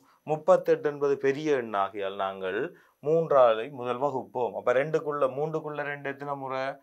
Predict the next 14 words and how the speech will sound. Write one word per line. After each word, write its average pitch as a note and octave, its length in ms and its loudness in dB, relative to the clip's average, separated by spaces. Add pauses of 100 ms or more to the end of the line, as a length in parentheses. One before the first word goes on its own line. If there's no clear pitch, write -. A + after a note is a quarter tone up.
(300)
ஒரு B2 300 -2
முறை, F#2 440 -4 (500)
மீதி C3+ 440 -2
ஒன்று. G#2+ 480 -4 (140)
பதினெட்டுக்குள்ள C#3+ 760 0 (560)
ஈரொன்பது A#2+ 720 -2
பதினெட்டு, A2 680 0
மீதி E3 440 -6
இல்ல. A#2+ 280 -14
அவ A#2+ 160 -6
என்ன C3+ 160 -6
போடுவோம் B2 420 -6
இங்க? F#2+ 180 -12 (540)
பூஜ்ஜியம். G#2+ 640 -6